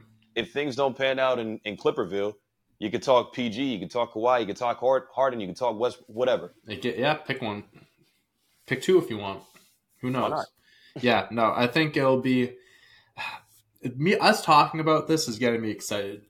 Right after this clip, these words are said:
Speaker 2: for, I, like, this season has been great and everything. I think this offseason is gonna be,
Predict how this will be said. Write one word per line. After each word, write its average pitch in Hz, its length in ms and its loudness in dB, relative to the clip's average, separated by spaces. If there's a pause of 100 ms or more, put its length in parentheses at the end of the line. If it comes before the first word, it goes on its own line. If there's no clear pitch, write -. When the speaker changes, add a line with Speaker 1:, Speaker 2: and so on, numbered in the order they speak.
(140)
Speaker 2:
for, 110 420 -2
I, 123 120 0
like, 123 240 0
this 170 200 0
season 160 440 0
has 120 240 -4
been 101 160 -10
great 113 220 -2
and 120 80 -4
everything. 123 240 -2
I 120 80 0
think 143 260 -4
this 127 160 -4
offseason 101 560 -2
is 87 100 -18
gonna 92 220 -14
be, 90 280 -12